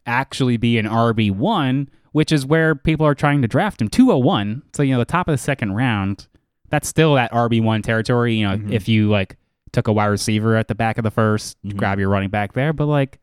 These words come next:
Speaker 1: you're not getting, I don't think, his top end is now gone. There's no ceiling. The ceiling has been capped, man.
Speaker 2: Mm-hmm.
Speaker 1: Like, what used to be, uh, the chance for glory has disappeared.
Speaker 2: Mm-hmm.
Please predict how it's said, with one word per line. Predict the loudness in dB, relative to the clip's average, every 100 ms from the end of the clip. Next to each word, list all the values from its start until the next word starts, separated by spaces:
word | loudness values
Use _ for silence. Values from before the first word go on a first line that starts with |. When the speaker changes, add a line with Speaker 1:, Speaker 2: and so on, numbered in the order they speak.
| _ _ _
Speaker 1:
you're | 2 2
not | 2
getting, | -2 0 2
I | 2
don't | 2
think, | -2 -4 _ -20 _
his | -4
top | 2 2 4
end | 4
is | 4
now | 2 0
gone. | -2 -4 -4 0
There's | 2 4
no | 4 4 4 2 -2 _ _ _
ceiling. | -12 -6 0 2 2 0 -2 -4
The | -2
ceiling | 0 2 2
has |
been | 0 -2
capped, | -6 -8 -16 -12
man. | -8 -6 -6
Speaker 2:
Mm-hmm. | -6
Speaker 1:
Like, | -6 -8 -12 _ _ _ _
what | 0 2
used | 2 2 2
to | 2
be, | 2 2 -2
uh, | -6 -8
the | -2 -2
chance | 0 -2 -4 -8 -8
for | -4
glory | 0 2 4 2 0
has | 0
disappeared. | -2 -4 -8 -10 -14 -20 _ _ _ _ -14
Speaker 2:
Mm-hmm. | -12 -10